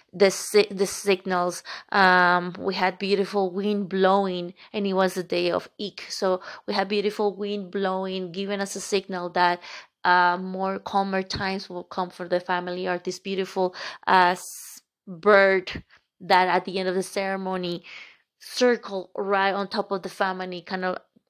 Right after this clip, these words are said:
family kind of letting them know, "Hey, we received the offerings. The creator and, and shaper are, are, are taking this beautiful, uh,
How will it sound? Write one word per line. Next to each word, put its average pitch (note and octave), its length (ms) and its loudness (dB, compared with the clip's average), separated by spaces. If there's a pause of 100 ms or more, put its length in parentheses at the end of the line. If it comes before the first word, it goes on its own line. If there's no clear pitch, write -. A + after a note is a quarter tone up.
family G#3 340 -2
kind G3 200 -6
of F#3+ 80 -4
letting F#3 260 -6
them F3+ 180 -2
know, F3 160 -4
"Hey, F#3 380 0 (260)
we F#3 160 -8
received F#3+ 400 -10
the F#3 100 -4
offerings. F#3 720 -4 (200)
The F#3+ 100 -6
creator F#3 580 -4
and, F#3 540 -6
and F#3 280 0
shaper F#3 560 -4
are, F3+ 320 0
are, F3+ 380 0
are E3+ 340 0
taking G#3 540 -2
this F3+ 320 -4
beautiful, F#3 640 -4
uh, - 160 -4